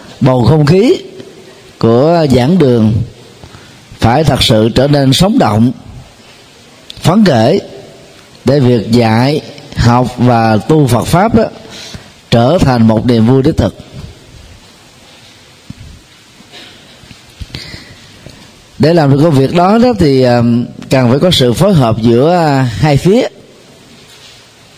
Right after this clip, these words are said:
Người, à, truyền đạt Phật Pháp phải là người, à, mẫu mực về việc hiểu Phật Pháp và ứng dụng Phật Pháp.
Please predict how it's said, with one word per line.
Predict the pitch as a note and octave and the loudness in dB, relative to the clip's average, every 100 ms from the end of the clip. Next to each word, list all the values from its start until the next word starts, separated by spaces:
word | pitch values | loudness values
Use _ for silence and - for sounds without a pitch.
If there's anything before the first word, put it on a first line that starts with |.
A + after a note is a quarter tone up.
| - - - - - - - - | -20 -20 -20 -20 -20 -20 -16 -2
Người, | B2+ C3+ C3+ C3+ C3 C3 | 0 2 2 2 2 2
à, | B2+ B2 | 0 -2
truyền | - C#3 A#2+ | 0 0 0
đạt | A#2 | 0
Phật | A2+ G2+ | -2 -2
Pháp | F3 G#3+ B3+ - - - - - - - - - - - - - - | 0 0 -2 -10 -20 -20 -18 -14 -12 -12 -14 -20 -20 -20 -20 -20 -6
phải | B2 D3+ | -2 0
là | C#3 | 2
người, | B2+ B2+ B2 A#2 | 2 2 2 2
à, | A2 | 2
mẫu | G#2+ A2 G3+ | 2 2 2
mực | D#3 G2+ - - - - - - - - - - - - - - - | 0 -2 -12 -20 -20 -20 -20 -20 -20 -20 -20 -20 -20 -20 -20 -8 -2
về | A#2+ A#2+ | 0 2
việc | A2+ A#2 | 0 0
hiểu | A2+ B2+ F#3 | 2 2 2
Phật | B2+ | 0
Pháp | - F3 G#3+ - | 0 -2 -2 -2
và | C3+ A#2+ A2+ | 0 2 0
ứng | A#2 F3 F#3 | 0 0 0
dụng | C#3+ | 0
Phật | A#2 | 0
Pháp. | - E3+ A3+ | 0 -2 -2